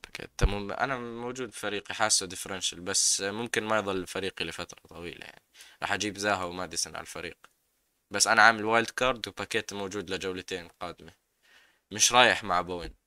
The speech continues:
مش عارف ليه. عندي شعور إني لازم أروح مع باكيتا.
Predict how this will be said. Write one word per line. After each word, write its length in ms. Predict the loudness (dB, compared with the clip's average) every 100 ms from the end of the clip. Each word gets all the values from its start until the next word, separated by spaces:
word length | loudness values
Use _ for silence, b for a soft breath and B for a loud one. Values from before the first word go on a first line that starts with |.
| _ -10
مش 160 | 0
عارف 300 | 4 2 2
ليه. 400 | -4 -2 -2 -4 -6
عندي 220 | -4 -2
شعور 380 | -2 -2 -2 -6
إني 160 | -8
لازم 300 | -6 -4 -6
أروح 200 | -8 -8
مع 120 | -6 -8
باكيتا. 500 | -8 -10 -10 -12